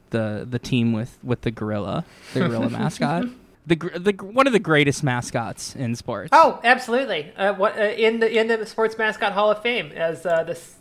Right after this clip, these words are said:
Speaker 2: I believe, one of the oldest mascots, uh, of all time. Yeah, uh, Stone Cold Classic.
Speaker 1: I'm not saying it's, you know, like the Fanatic or anything, but it's a great one.
Speaker 2: It's, it's as close as the Southwest can get. And Devin,
Speaker 1: Sure.
Speaker 2: Devin Booker's pretty good too. He's pretty fun to watch too. It's not just the mascot.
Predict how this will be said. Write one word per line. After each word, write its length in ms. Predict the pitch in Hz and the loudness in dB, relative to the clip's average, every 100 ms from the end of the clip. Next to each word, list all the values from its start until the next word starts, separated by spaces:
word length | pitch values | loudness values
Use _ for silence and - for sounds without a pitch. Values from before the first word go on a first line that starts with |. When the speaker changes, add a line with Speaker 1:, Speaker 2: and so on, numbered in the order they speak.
| - | -6
Speaker 2:
I 80 | 170 | -6
believe, 220 | 185 175 | -4 -4
one 80 | 180 | -4
of 60 | |
the 60 | 175 | -2
oldest 380 | 180 175 180 - | 0 0 -4 -4
mascots, 600 | 190 185 190 180 - - | -2 -2 0 0 -2 -4
uh, 20 | |
of 240 | 175 175 | -2 0
all 140 | 180 185 | 0 -4
time. 260 | 202 214 170 - _ _ - | -4 -10 -12 -20 _ _ -8
Yeah, 180 | 202 190 - | -8 -8 -10
uh, 200 | - 175 180 | -4 -4 -4
Stone 400 | - - 208 214 | -8 -2 2 2
Cold 200 | 208 202 | 2 0
Classic. 400 | 202 185 180 160 - - _ _ _ _ | 2 2 2 -4 -10 -14 _ _ _ _
Speaker 1:
I'm 60 | 151 | 4
not 180 | 160 | 6
saying 280 | 156 160 135 | 6 4 4
it's, 220 | 127 123 131 | 2 0 -4
you 80 | |
know, 260 | 120 107 - _ _ _ - | -4 -6 -12 _ _ _ 0
like 180 | 123 - | 0 0
the 80 | |
Fanatic 480 | - 127 113 110 113 | -2 0 2 0 -2
or 40 | 113 | -6
anything, 420 | 107 123 127 110 | -6 -8 -8 -2
but 120 | 120 | -2
it's 140 | 120 | -2
a 20 | - | -4
great 280 | 104 - | -12 -10
one. 200 | - - - _ _ | -14 -14 -16 _ _
Speaker 2:
It's, 160 | - | -8
it's 160 | 254 226 | -6 -6
as 120 | 202 | -2
close 300 | - 262 247 | 6 6 6
as 100 | 226 | 0
the 80 | 196 | -6
Southwest 520 | - 208 185 185 160 | 2 4 4 2 -2
can 140 | - 156 | -6 -10
get. 280 | 160 147 - - _ - _ - | -8 -10 -12 -20 _ -20 _ -6
And 140 | 320 339 | -2 4
Devin, 360 | 339 320 240 - | 4 4 -4 -10
Speaker 1:
Sure. 200 | - - | -6 4
Speaker 2:
Devin 240 | 339 294 | 4 6
Booker's 300 | 247 240 202 | 4 4 0
pretty 220 | - 208 | 0 -4
good 200 | 185 170 | -2 -6
too. 160 | - 156 | -8 -12
He's 100 | 156 | -12
pretty 220 | 185 202 190 | -6 -6 -4
fun 160 | 185 | -6
to 80 | 160 | -4
watch 280 | 151 151 - | -4 -6 -8
too. 100 | 143 | -14
It's 160 | 147 - | -12 -8
not 180 | 170 | -8
just 180 | 147 147 | -6 -10
the 60 | 156 | -10
mascot. 640 | 147 175 - 240 - 240 | -14 -14 -10 -8 -8 -12